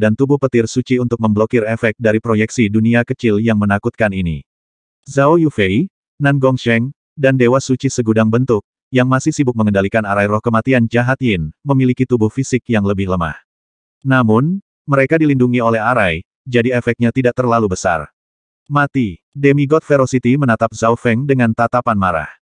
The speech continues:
Dia akhirnya mengerti bahwa Zhao Feng adalah orang yang kritis dalam kelompok karena dialah yang memberi hampir semua perintah. Tebasan keganasan langit. Kali ini, serangan Demigod Ferocity menjadi lebih kuat dengan bantuan dunia kecilnya.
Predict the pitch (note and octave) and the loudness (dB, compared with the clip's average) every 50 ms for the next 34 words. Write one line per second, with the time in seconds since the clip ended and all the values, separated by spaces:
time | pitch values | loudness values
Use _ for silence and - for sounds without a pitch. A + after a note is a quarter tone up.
0 | _ _ - D3 D3+ D3 D#3 D#3+ D3+ C3+ C#3 C#3 C3+ C3 C#3+ D3+ D3 C3+ B2 A#2+ | _ _ -6 -2 0 0 0 0 -2 0 0 0 0 2 0 2 2 2 0 0
1 | A2+ - B2+ A#2 A2+ A2 A2 A2+ A2 - A#2 A#2+ B2 - C3+ C3 B2+ A#2+ A#2 A2+ | 0 0 0 0 2 2 0 0 0 0 0 0 0 0 -2 -2 -2 0 0 0
2 | G#2 G#2 G2+ A2 A2+ A2+ A2+ C3+ D3 C3+ A#2+ A2+ A2 B2+ B2 - C3 B2+ - B2+ | 0 2 0 0 0 0 0 0 -2 -2 -2 -2 0 -2 0 0 0 -4 0 0
3 | A#2 G#2+ G2+ G2+ - G#2+ G#2 G#2+ G#2+ A2+ A#2 - B2 A#2 A#2+ A#2 A2+ A2 A2+ A#2+ | 2 2 2 0 0 0 0 0 0 -2 -2 -2 -2 -2 0 0 -2 -2 0 0
4 | A#2 A#2 A#2 G2+ G2 G#2+ A2 G#2+ G#2 G#2 G2+ F#2+ G2 G2 G#2 G#2 - B2+ C3+ C3+ | 0 0 0 0 -2 -2 -2 0 0 2 2 0 0 0 -2 -2 -2 -2 -2 0
5 | C#3 B2 G#2+ - - C3+ A#2+ A#2+ B2 A#2 G2+ G2 G2 F#2 F2 E2+ D#2 D2 - - | 0 0 0 0 -4 -2 -2 0 0 0 0 0 -2 -4 -2 -2 -4 -6 -6 -14
6 | _ _ _ _ _ _ _ _ _ _ _ _ _ - C#3 C3 B2+ B2 - D3+ | _ _ _ _ _ _ _ _ _ _ _ _ _ -2 0 0 0 0 0 -2
7 | D#3+ D#3 - D3+ C3 B2+ A#2+ A#2 A#2 - C3 B2+ B2 B2 A#2 G#2+ G2 F2 D#2+ - | -2 0 -2 -2 0 0 0 0 0 0 0 0 2 2 0 0 0 -2 -4 -8
8 | _ _ _ - D3 C#3+ D#3 D3+ C3 A2 G2+ G#2+ D#3 G3+ - _ _ _ _ - | _ _ _ -2 0 0 0 0 0 0 2 2 0 -2 -4 _ _ _ _ -4
9 | - D3 C#3 C#3 C#3+ D#3 E3 D#3+ D3+ C3+ C3 B2 B2 C3 - - B2 A#2 A2+ - | 0 0 2 2 2 2 2 2 2 2 2 2 0 -2 0 0 0 0 0 0
10 | B2+ A#2+ B2+ B2 B2 A#2 A2+ G#2+ G#2+ G#2 G#2 G#2 G#2 A2 G#2+ B2 B2 - C3+ B2+ | -2 0 0 2 2 2 2 2 2 0 2 2 0 2 0 -2 0 2 2 2
11 | A#2+ - A#2 A#2 G#2+ G#2 G2 F#2+ G2 G2+ G#2 - B2+ C3+ C3 A#2 A2 A2+ A#2 A#2 | 2 2 0 0 0 2 2 2 2 0 0 0 2 2 2 2 2 2 2 2
12 | A#2 A#2 A2+ F#2 - G2+ - G#2 F#2 E2+ E2 D#2+ D2 D2 - | 2 2 0 0 -2 -2 -2 -2 -2 -2 -2 -4 -6 -8 -12